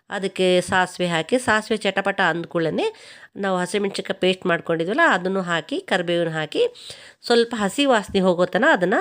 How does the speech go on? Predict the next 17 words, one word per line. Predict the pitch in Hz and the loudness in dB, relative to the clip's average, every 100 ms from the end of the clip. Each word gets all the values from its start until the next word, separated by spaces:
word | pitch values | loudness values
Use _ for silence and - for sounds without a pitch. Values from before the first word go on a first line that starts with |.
| 403 | 2
ಹುರ್ಕೋಬೇಕು | 269 269 214 143 127 | 2 4 2 2 -2
ಅದನ್ನ. | 120 120 - - - - - | -4 -4 -6 -10 -20 -20 -6
ಆಮೇಲೆ | 220 240 240 220 330 | -4 -2 -2 -2 0
ನಾವು, | 269 202 240 427 - _ _ _ _ _ _ _ | 2 0 -2 -6 -8 _ _ _ _ _ _ _
ಆಮೇಲೆ | 208 220 233 403 | -10 -4 -2 0
ಇದಕ್ಕೆ | 320 220 214 330 | 2 0 0 0
ಹೆಚ್ಚಿದಂಥ | 247 - 202 196 196 285 381 - | 0 -2 -2 -2 0 -2 -2 0
ಈರುಳ್ಳಿನ | 196 190 180 170 240 381 - | 2 2 0 -2 -2 -4 -6
ಹಾಕ್ಕೊಂಡು | - 202 196 170 208 440 - - - _ _ | -4 -2 0 -2 0 -4 -6 -20 -20 _ _
ಅದೊಂದು | 208 190 180 175 | -6 -4 -4 -4
ಸಲ | 196 240 | -4 -4
ಕೈ | 247 190 | 0 2
ಆಡ್ಕೋಬೇಕು. | 185 165 160 151 151 254 381 - - _ - | 2 0 0 0 -2 -2 -4 -6 -20 _ -18
ಈ | - | -4
ಥರ | 208 311 440 294 277 _ _ - | 0 0 -4 -8 -20 _ _ -10
ಎಲ್ಲ | 196 208 | -4 -2
ಕೈ | 208 190 | 0 0